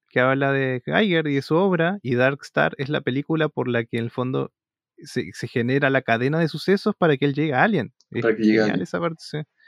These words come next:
Speaker 2: Sí.
Speaker 1: Eh, hay que decir que,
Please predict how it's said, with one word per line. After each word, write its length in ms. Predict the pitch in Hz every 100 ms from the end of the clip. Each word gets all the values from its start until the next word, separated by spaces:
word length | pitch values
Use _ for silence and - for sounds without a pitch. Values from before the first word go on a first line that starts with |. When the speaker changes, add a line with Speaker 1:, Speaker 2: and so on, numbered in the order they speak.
| _ _ _ -
Speaker 2:
Sí. 120 | - - - _
Speaker 1:
Eh, 560 | 131 120 113 110 101 95 - _ -
hay 120 | 147
que 160 | 170 165
decir 400 | 147 175 175 -
que, 340 | 190 175 185